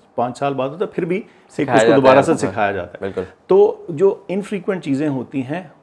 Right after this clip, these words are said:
Speaker 1: उनका एक फ्लो और उसकी जो एक प्रैक्टिस और हैबिट है, वो even एडमिनिस्ट्रेशन के लिए चैलेंज होती है और लोगों के लिए भी चैलेंज होती है।
Speaker 2: बिल्कुल।
Speaker 1: अब मैं यहाँ रहता हूँ, मेरे सामने वाली गली बंद होगी, अब मैंने जाना है, मेरे ऊपर नहीं इतलाक होता है इस लॉकडाउन का, लेकिन अब मैं क्या करूँ?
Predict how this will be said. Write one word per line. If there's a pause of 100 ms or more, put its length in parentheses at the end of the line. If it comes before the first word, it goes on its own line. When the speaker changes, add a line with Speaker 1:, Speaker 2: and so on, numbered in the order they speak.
(140)
Speaker 1:
उनका
एक (300)
फ्लो (140)
और
उसकी
जो
एक
प्रैक्टिस
और
हैबिट
है,
वो
even
एडमिनिस्ट्रेशन
के
लिए
चैलेंज
होती
है (380)
और
लोगों
के
लिए
भी
चैलेंज
होती
है। (260)
Speaker 2:
बिल्कुल।
Speaker 1:
अब
मैं
यहाँ
रहता
हूँ,
मेरे
सामने
वाली
गली
बंद
होगी,
अब
मैंने (140)
जाना
है,
मेरे
ऊपर
नहीं (480)
इतलाक
होता
है
इस (140)
लॉकडाउन
का,
लेकिन
अब
मैं
क्या
करूँ?